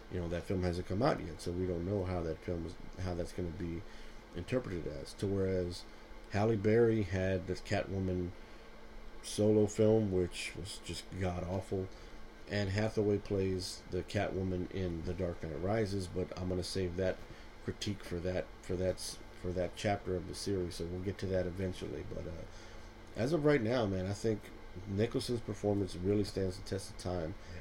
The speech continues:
as well as, uh, Michelle Pfeiffer's as Catwoman. Danny DeVito was good, you know, but I think Danny DeVito's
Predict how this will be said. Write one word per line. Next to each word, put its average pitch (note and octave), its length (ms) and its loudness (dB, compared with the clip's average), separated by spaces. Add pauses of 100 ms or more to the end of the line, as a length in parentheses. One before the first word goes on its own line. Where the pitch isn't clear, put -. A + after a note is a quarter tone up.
as F2+ 180 0 (100)
well G#2 280 8
as, E2+ 500 0
uh, F2 240 0
Michelle E2 300 -2
Pfeiffer's F2+ 560 -2
as - 80 -8
Catwoman. C2+ 560 -4 (420)
Danny A2 240 6
DeVito A#2 340 8
was A2 260 10
good, G#2+ 420 6
you F#2 100 2
know, F2+ 320 2
but G2 140 0 (500)
I G#2+ 60 -2
think C#3+ 220 4
Danny C3 200 6
DeVito's B2 480 6